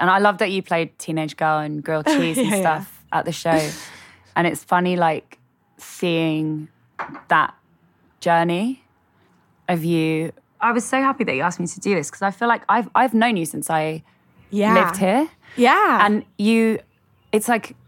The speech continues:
Speaker 1: because you were so young then,
Speaker 2: Yeah.
Speaker 1: it is really, like, I mean, when you're sixteen, you just look like a kid, and now you're
Speaker 2: <laughs>
Speaker 1: twenty-two. It's like a di-, it's not a different person 'cause it's still you, but it's, like, such an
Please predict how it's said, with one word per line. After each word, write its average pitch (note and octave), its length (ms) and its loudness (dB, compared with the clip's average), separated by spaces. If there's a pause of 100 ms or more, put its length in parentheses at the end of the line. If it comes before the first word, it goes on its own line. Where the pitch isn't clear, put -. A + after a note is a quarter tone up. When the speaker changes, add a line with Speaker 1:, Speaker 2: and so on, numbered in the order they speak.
Speaker 1:
because G#3+ 480 -2
you A3 80 2
were G3+ 80 0
so G3 220 0
young F#3 560 0
then, D#3+ 480 -4 (160)
Speaker 2:
Yeah. F#3+ 360 -4
Speaker 1:
it - 160 0
is F3 220 -2
really, F3 680 -2 (500)
like, D#3 540 -2 (200)
I G3 60 2
mean, G#3 280 2
when G3+ 200 2
you're G3+ 80 0
sixteen, - 380 -2
you E3 80 2
just D#3+ 180 -6
look F3+ 140 0
like D#3 160 -6
a - 80 -20
kid, E3 340 -2
and D#3 100 -4
now D#3+ 200 2
you're D#3 300 0
Speaker 2:
<laughs> C4 240 2
Speaker 1:
twenty-two. E3 840 0 (540)
It's - 160 -2
like F#3+ 100 -2
a G3 60 0
di-, G3+ 240 0
it's G#3+ 120 -4
not A#3+ 160 4
a G#3 40 -2
different F3+ 260 -4
person G3+ 320 0
'cause E3 120 0
it's D#3+ 100 -8
still F3 180 0
you, F3+ 220 2
but D#3+ 100 0
it's, E3 220 -2
like, - 140 -2
such - 360 -4
an D#3 80 -8